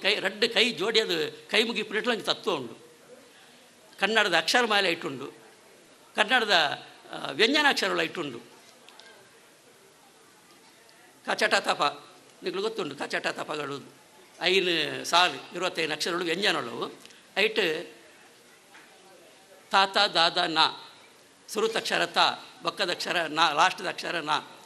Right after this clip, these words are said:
ಪಾಪ ಬಾಬಾ ಮಾ, ಸುರುತಕ್ಷರ ಪಾ, ಅಕೇರ್ದ ಅಕ್ಷರ ಮಾ. ಆಯ್ತು, ಸುರುತ ರಡ್ಡಕ್ಷರ ತಾಲ, ಪಾಲ, ತಪ. ಅಕೇರ್ದ ರಡ್ಡಕ್ಷರ ನಾಲ, ಮಾಲ, ನಮ, ಪಂಡ ನಮಸ್ಕಾರ.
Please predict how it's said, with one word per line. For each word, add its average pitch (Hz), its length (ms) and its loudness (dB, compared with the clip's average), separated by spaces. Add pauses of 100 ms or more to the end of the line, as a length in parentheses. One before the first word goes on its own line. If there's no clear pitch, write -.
(380)
ಪಾಪ 196 240 6
ಬಾಬಾ 185 540 2
ಮಾ, 160 360 2 (200)
ಸುರುತಕ್ಷರ 220 480 0
ಪಾ, 175 160 2 (420)
ಅಕೇರ್ದ 185 300 2
ಅಕ್ಷರ 180 260 -4
ಮಾ. 156 180 2 (1500)
ಆಯ್ತು, 196 200 2
ಸುರುತ 302 300 2
ರಡ್ಡಕ್ಷರ 208 560 4 (400)
ತಾಲ, 220 300 6 (840)
ಪಾಲ, 185 320 4 (480)
ತಪ. 196 220 2 (1400)
ಅಕೇರ್ದ 302 360 4
ರಡ್ಡಕ್ಷರ 233 500 2 (580)
ನಾಲ, 190 340 4
ಮಾಲ, 160 480 0 (240)
ನಮ, 170 260 0
ಪಂಡ 175 240 -4
ನಮಸ್ಕಾರ. 160 500 -2